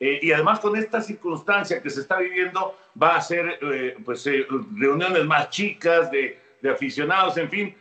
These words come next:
va, va a ser, eh, diferente lo del próximo domingo. A ver, Henry, a ver, José Bicentenario, hablando acerca de ataque, ataque de Kansas City, defensa de Kansas City, ataque de Tampa, defensa de Tampa.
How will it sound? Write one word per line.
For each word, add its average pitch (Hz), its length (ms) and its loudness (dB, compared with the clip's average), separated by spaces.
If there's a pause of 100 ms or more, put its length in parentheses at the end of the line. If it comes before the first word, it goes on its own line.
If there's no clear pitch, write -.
(160)
va, 214 120 4
va 226 100 4
a 226 40 2
ser, 214 420 -4
eh, 135 240 -6
diferente 139 640 -4
lo 113 100 -4
del 113 160 -4
próximo 139 400 -6
domingo. 113 400 -8 (400)
A 143 120 4
ver, 226 160 2
Henry, 208 360 -2
a 165 140 -4
ver, 202 120 -2
José 190 220 -4
Bicentenario, 165 720 -4 (240)
hablando 247 600 0
acerca 185 520 -4
de 170 300 -6 (240)
ataque, 214 920 -2 (460)
ataque 214 560 -2
de 185 180 -2
Kansas 165 380 -4
City, 113 440 -6
defensa 190 520 2
de 214 140 2
Kansas 170 320 0
City, 127 400 -4
ataque 214 460 2
de 196 120 2
Tampa, 220 680 0
defensa 175 540 -4
de 127 120 -4
Tampa. 117 520 -6